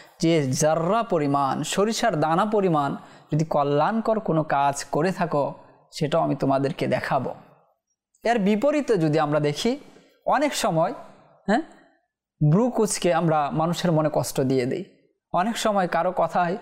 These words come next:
হ্যাঁ, একটু মুখ বাঁকা করে হেসে আমরা মানুষের মনে কষ্ট দিয়ে দিই। হ্যাঁ, সাধারণ ইশারটুকু আমরা করতে চাই না। এই যে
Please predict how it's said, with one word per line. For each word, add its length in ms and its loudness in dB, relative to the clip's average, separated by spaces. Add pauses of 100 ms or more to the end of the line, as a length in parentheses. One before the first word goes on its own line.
(320)
হ্যাঁ, 260 0
একটু 600 0 (340)
মুখ 180 4 (120)
বাঁকা 220 -2
করে 240 0
হেসে 440 0 (600)
আমরা 200 0
মানুষের 380 0
মনে 240 2
কষ্ট 300 -2
দিয়ে 220 0
দিই। 220 -4 (640)
হ্যাঁ, 120 0
সাধারণ 520 0
ইশারটুকু 580 -2
আমরা 200 0
করতে 340 -4
চাই 280 0
না। 220 -6 (180)
এই 240 2
যে 380 2